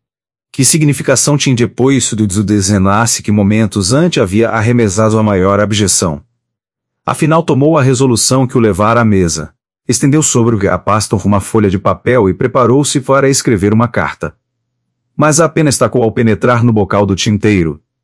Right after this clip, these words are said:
Seixas retirou-a com vivacidade e examinou inquieto os bicos. Vendo-os intactos, ergueu-se precipitadamente e percorreu o aposento. Ao cabo de algum tempo voltou ao toucador, com um modo decidido.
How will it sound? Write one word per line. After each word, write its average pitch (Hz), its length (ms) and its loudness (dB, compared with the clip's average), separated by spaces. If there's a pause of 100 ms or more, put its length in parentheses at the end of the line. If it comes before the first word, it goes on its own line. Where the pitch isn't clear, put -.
Seixas 139 460 0
retirou-a 117 560 2
com 127 160 0
vivacidade 123 760 0
e 135 200 -2
examinou 135 500 2
inquieto 131 560 0
os 110 120 -4
bicos. - 500 -8 (340)
Vendo-os 120 360 0
intactos, 117 580 -2 (160)
ergueu-se 160 440 0
precipitadamente 151 1080 0
e 151 80 -2
percorreu 123 480 0
o 120 60 2
aposento. 104 680 -2 (440)
Ao 92 160 -2
cabo 123 340 0
de 101 80 0
algum 110 240 2
tempo 139 260 -2
voltou 120 300 0
ao 101 80 0
toucador, 101 720 0
com 110 160 0
um 101 60 2
modo 101 280 2
decidido. 87 640 -2